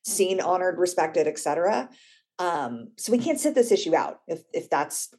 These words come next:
what we say we believe. And because you and I and, and many other folks are committed to racial justice, we've gotta be able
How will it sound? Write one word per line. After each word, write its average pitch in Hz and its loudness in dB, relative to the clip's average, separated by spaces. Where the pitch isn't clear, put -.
what 156 0
we 160 -4
say 151 2
we 143 0
believe. - -6
And 180 0
because 220 4
you 208 2
and 202 6
I 165 0
and, 175 2
and 160 -6
many 170 0
other 175 2
folks 165 2
are 180 2
committed 202 0
to 196 0
racial 175 -4
justice, 170 -4
we've 202 -4
gotta 247 0
be 208 6
able 170 4